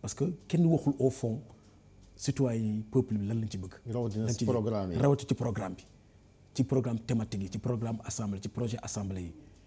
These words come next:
Speaker 1: parce que loo fi dégg kii def ni damay marche, damay def lii, damay def nii,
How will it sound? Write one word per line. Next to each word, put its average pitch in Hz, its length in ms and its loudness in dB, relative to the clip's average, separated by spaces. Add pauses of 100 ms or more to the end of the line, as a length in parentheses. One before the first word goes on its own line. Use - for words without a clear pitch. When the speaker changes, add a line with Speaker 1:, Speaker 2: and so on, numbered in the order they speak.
(180)
Speaker 1:
parce - 160 -2
que 220 220 4 (300)
loo 151 180 8
fi 160 120 4
dégg 143 300 6 (840)
kii 127 320 4 (220)
def 123 200 4
ni 117 180 2
damay 113 260 0
marche, 113 280 -2
damay 110 220 0
def 104 160 -4
lii, 110 140 0
damay 107 220 -2
def 101 100 -6
nii, 117 140 -4